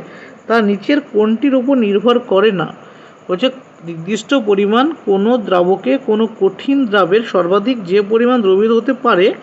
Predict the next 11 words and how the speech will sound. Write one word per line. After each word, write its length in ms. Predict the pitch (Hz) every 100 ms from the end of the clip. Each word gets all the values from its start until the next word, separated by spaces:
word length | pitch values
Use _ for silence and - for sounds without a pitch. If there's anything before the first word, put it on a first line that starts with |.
| - - - - -
তা 160 | 240
নিচের 400 | 214 214 277 285
কোনটির 580 | 277 220 226 233 277 269
উপর 280 | 247 240 262
নির্ভর 460 | 220 190 202 247
করে 240 | 262 190 160
না? 140 | 156 160 - - - - 175
উষ্ণতা, 580 | 180 214 233 214 285 453 - -
দ্রাবের 280 | 190 180 196 180
প্রকৃতি, 480 | 180 175 175 240 370 - -
চাপ, 240 | 190 233